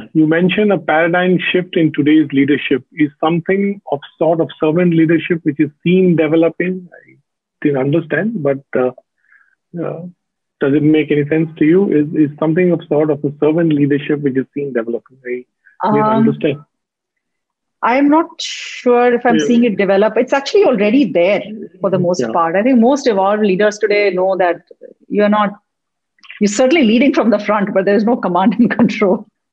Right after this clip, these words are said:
Speaker 1: Correct.
Speaker 2: You're actually working with your teams.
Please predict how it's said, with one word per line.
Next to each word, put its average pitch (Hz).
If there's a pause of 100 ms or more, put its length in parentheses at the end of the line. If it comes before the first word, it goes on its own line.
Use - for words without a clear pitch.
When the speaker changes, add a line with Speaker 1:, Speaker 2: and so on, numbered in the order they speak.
(320)
Speaker 1:
Correct. 127 (480)
Speaker 2:
You're 226
actually 240
working 233
with 226
your 196
teams. 180